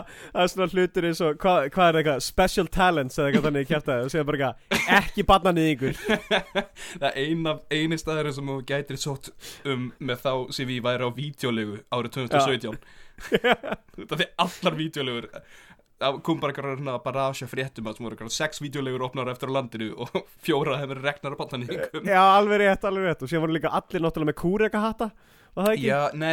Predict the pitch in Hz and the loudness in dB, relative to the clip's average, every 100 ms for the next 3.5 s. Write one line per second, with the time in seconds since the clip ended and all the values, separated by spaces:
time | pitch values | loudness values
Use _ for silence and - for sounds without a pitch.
0 | 160 185 220 220 165 160 143 - _ - | 2 2 2 0 -2 -4 -4 -6 _ -8
1 | 139 185 208 135 107 147 147 95 - 180 | 0 2 0 -2 -2 -2 -2 -8 -6 -6
2 | 113 165 135 131 117 131 143 165 170 233 | -4 -4 -4 -4 -4 0 -2 -2 -4 -6
3 | - 127 - - | -4 -6 -6 -16